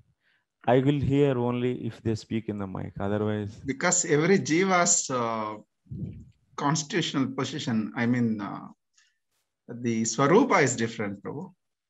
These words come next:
Speaker 1: That means Jivatma, that means if you say like this, that means Jivatma is having the only fixed constitutional position and it cannot be doing the bhakti. Huh? Some Jivatmas are not eligible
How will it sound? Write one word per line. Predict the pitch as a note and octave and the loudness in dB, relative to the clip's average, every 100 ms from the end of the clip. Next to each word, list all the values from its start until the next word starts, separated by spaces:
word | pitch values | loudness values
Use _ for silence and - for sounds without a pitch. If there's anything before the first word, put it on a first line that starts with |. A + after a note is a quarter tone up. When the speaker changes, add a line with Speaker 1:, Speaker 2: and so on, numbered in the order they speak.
| _ _ | _ _
Speaker 1:
That | B2+ B2+ | -14 -12
means | F3+ G3+ G3+ | -14 -14 -14
Jivatma, | D#3+ C3+ C3 E3 F3+ F3+ - F3+ D3 C#3+ A#2+ | -14 -12 -10 -8 -8 -10 -12 -10 -8 -10 -8
that | D3 C#3 | -8 -8
means | D#3+ D3 | -12 -12
if | C#3 | -12
you | C#3+ | -8
say | C#3+ C#3+ | 0 4
like | C3 A#2+ | 4 4
this, | B2+ C3+ | 4 4
that | A#2 B2+ | 4 2
means | C3 C#3 A#2 | 4 0 4
Jivatma | C3+ C#3 C#3+ - D3 C#3+ | 4 4 2 0 0 2
is | C#3+ B2+ B2 | 2 2 2
having | B2+ C3 C#3 C#3 | 2 2 0 -2
the | D3 D#3+ _ _ _ _ | -2 -4 _ _ _ _
only | B2+ D#3 D3+ | 2 2 4
fixed | E3+ E3 - D#3 - | 2 2 0 -2 0
constitutional | C#3+ D3 - D3 - C#3 | 0 0 -4 -6 -4 -4
position | C#3 C3+ C3 | -2 -2 -2
and | C#3 B2+ B2 B2 | -2 0 -2 -2
it | - | -4
cannot | - C3 C3+ A#2+ | -4 -2 -2 0
be | C3+ C3 | 0 0
doing | A#2+ B2+ B2+ B2+ | 0 -2 -2 -4
the | C3+ - | -6 -8
bhakti. | G#2 G#2+ - - - | -4 -4 -2 -6 -4
Huh? | C3 | -6
Some | F3+ B2 A#2+ | -4 -4 -2
Jivatmas | B2 B2 A#2 B2 A#2 | -2 -2 -2 -6 -4
are | A2+ | -4
not | G#2+ A2 | -2 -2
eligible | G#2+ G#2+ A2 | -2 -4 -8